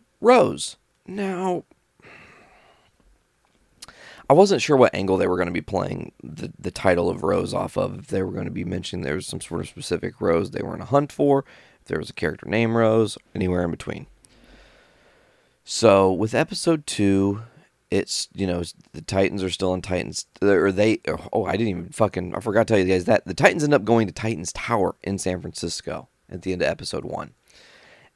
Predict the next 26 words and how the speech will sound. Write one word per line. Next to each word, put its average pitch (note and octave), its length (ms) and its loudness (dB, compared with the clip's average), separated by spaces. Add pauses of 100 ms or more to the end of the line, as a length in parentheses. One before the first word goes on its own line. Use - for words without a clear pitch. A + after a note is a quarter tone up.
And F2 640 -4
they're F#2+ 160 0
kinda F#2 280 -2
realizing F2 540 2
where F2 160 -2
they F2+ 120 -2
are F2 200 2
on E2+ 60 -4
the - 80 -4
hallowed E2 380 -4
ground F2+ 240 -4
and E2+ 100 -6
whatnot. F2 480 -2 (500)
And F#2+ 140 -2
in F#2 80 -2
episode G2 380 -2
two, C#3 180 2
they're G#2+ 140 4
still A#2 260 4
there, G2 180 6
obviously. F2+ 400 0
They're E2+ 140 0
starting F2+ 320 0
their F2 140 -2
training F2 420 -4
process. F2+ 880 -2